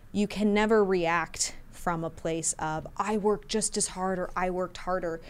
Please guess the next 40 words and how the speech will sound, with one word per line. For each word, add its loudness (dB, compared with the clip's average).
You -2
just 2
have -4
to 0
know 0
that 0
that's -2
your -2
secret 0
weapon 0
and -2
it's -2
your 2
superpower, 2
and 0
you 0
have -2
to -6
be 2
able 0
to -6
flip -4
that 0
in -4
a -4
moment's -2
notice, 2
because 0
you 2
will 2
always 8
for 0
the 2
rest 0
of -6
your 2
life -2
have -2
that. -6
But 0